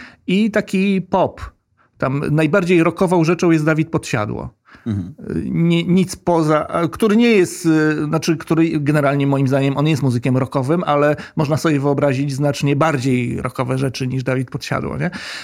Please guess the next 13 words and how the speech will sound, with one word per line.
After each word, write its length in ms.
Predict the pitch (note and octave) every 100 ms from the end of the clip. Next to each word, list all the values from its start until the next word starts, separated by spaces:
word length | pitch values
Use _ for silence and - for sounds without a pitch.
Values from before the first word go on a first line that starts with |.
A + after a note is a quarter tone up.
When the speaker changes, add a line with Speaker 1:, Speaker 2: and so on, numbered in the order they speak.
| D#3
Speaker 1:
E, 460 | - D3 C#3 B2+ - -
on 140 | C#3
jest 120 | C3+ C3 - - - A2 -
nie-, 240 | - C#3+ C#3+
niezwykle 400 | C#3+ C#3 B2+ B2+
utalentowanym 640 | C3+ B2+ C3 B2+ E3 C#3 A2+
muzycznie, 640 | A#2+ - B2+ A#2+ B2+ -
moim 220 | - - -
zdaniem, 260 | - -
swoją 240 | C3+ - C3+
drogą 380 | - C3 - -
robi 260 | C3+ -
to, 240 | - -